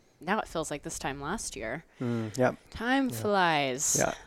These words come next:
Speaker 1: Wow.
Speaker 2: <laughs>
Speaker 1: And I was just like, "This is so, like, so well written, bringing to light a lot of the things that I typically don't."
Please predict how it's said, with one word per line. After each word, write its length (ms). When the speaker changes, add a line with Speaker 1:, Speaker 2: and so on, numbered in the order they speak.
Speaker 1:
Wow. 460
Speaker 2:
<laughs> 40
Speaker 1:
And 140
I 80
was 120
just 180
like, 100
"This 200
is 80
so, 540
like, 360
so 300
well 280
written, 580
bringing 360
to 120
light 400
a 40
lot 220
of 120
the 100
things 380
that 160
I 60
typically 480
don't." 340